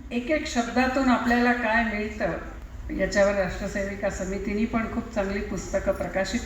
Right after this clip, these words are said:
केली आहेत. वंदे मातरम जेव्हा बंकिमचंद्रांना सुचलं, स्फुरलं,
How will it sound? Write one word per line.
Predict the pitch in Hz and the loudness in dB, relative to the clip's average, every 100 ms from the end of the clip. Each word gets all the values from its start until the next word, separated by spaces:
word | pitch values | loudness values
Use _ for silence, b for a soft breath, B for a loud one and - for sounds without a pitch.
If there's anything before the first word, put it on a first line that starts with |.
| - | -4
केली | 175 156 | -2 -2
आहेत. | 151 - - - - - | -2 -6 -10 -12 -10 0
वंदे | 208 247 269 349 | 4 6 8 8
मातरम | 330 320 311 311 311 254 | 8 8 6 4 4 2
जेव्हा | 269 285 277 - | 2 0 0 0
बंकिमचंद्रांना | 233 247 269 285 277 247 240 240 247 240 240 247 262 302 330 - | 0 0 2 4 4 4 4 4 4 4 4 4 2 0 -4 -10
सुचलं, | - 196 - 240 180 - - - | -8 -8 -6 -2 0 -2 -6 -10
स्फुरलं, | - - - 233 254 190 | -8 -2 4 4 6 2